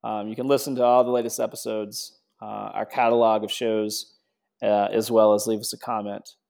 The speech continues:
uh, if you scroll to the bottom. And thank you so much.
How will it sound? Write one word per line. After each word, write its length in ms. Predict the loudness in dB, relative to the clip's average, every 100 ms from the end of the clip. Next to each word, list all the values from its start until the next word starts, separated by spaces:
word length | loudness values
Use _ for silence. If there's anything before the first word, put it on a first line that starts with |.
| _ _
uh, 160 | -18 -18
if 120 | -18
you 60 | -20
scroll 220 | -12 -10
to 80 | -10
the 60 |
bottom. 440 | 4 8 8 6 0 -12 _ _ _ _ _ _ _ _
And 640 | 0 4 6 4 2 -4 -8 -14 _ _ _ _ _ _ _ _ _ _ _ _ _
thank 240 | -4 -4
you 420 | -2 -2 0 -4 _ _ _ _ _
so 240 | -2 2 6
much. 420 | 6 2 -2